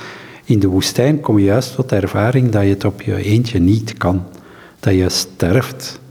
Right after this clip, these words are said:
als je daar op je eentje bent. En hij zegt, "Dat is eigenlijk helemaal niet romantisch, hè. Het is integendeel, heeft het hier, het is dramatisch." De woestijn, zegt hij, lokt een crisis uit. En dat is de zin van een woestijn.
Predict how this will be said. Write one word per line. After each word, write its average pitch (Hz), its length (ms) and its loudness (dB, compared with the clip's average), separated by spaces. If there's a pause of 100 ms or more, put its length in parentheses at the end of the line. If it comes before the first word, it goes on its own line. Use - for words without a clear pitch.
(200)
als - 200 -2
je 98 140 2
daar 90 280 0
op 92 140 -6
je 98 120 2
eentje 95 400 0
bent. 85 400 -8 (480)
En - 120 0
hij 90 100 2
zegt, 92 380 -2
"Dat 98 140 0 (160)
is 98 200 2
eigenlijk 113 460 2
helemaal 107 520 2
niet 107 580 2
romantisch, 101 880 0
hè. 113 100 -4
Het - 280 -8
is 101 200 -2
integendeel, 110 640 2
heeft 101 300 0
het 104 160 0
hier, 104 200 4
het 104 100 -10
is - 240 -10
dramatisch." 113 840 0 (480)
De 117 120 2
woestijn, 117 680 0
zegt - 280 -4
hij, 143 260 2
lokt 131 440 0
een 110 220 0
crisis 120 680 2
uit. 87 360 -6
En 101 160 2
dat 143 160 4
is 120 80 -8
de 101 120 -2
zin 120 300 2
van 98 160 2
een 92 60 4
woestijn. 87 720 -2